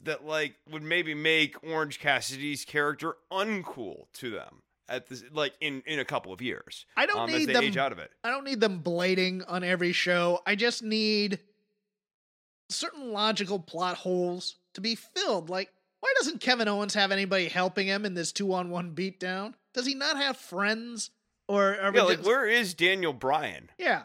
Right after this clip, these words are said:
Speaker 2: you know, those, those types of just little things. Because it, it goes on to what they think makes a star and how they plot things, and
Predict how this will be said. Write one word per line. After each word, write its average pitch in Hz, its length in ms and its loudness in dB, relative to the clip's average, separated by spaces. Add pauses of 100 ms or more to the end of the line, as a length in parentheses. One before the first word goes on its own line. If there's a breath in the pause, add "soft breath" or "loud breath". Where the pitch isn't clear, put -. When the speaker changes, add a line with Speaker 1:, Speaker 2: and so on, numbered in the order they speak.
(120)
Speaker 2:
you 226 160 2
know, 190 220 -2 (100)
those, 233 360 0
those 240 260 0
types 254 220 -2
of 214 80 -10
just 214 200 -6
little 175 360 -4
things. - 460 -18 (480)
Because 214 400 4
it, 208 220 2
it 208 160 0
goes 214 280 2
on 208 180 2
to 196 60 0
what 196 300 -2 (160)
they 180 160 -2
think 185 420 -4
makes 180 300 -4
a 196 60 -4
star 180 560 2
and 170 100 -4
how 180 160 0
they 185 140 -2
plot 185 420 -4
things, 185 360 -4
and 170 140 -8